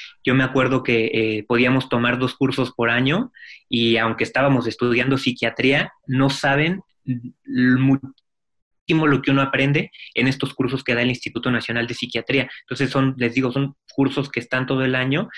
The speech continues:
y yo creo que si los toman, que se tomen uno o dos por año, van a, a, a, a tener una muy buena formación. Y es como lo que les decía al principio, yo esta clase realmente, si se dieron cuenta, fue muy sencilla, o sea, traté de hacerla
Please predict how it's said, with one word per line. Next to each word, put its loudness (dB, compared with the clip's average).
y 0
yo 2
creo 0
que 0
si -2
los 0
toman, 0
que -2
se -8
tomen 0
uno 2
o -4
dos -4
por 0
año, -2
van -2
a, 0
a, -4
a, -4
a -6
tener -2
una -2
muy 2
buena 0
formación. -2
Y 0
es -2
como 2
lo 2
que 0
les 0
decía 0
al -2
principio, -2
yo 4
esta 0
clase 0
realmente, 2
si -2
se 0
dieron 2
cuenta, 0
fue -2
muy 6
sencilla, 0
o -2
sea, -2
traté -2
de 2
hacerla 0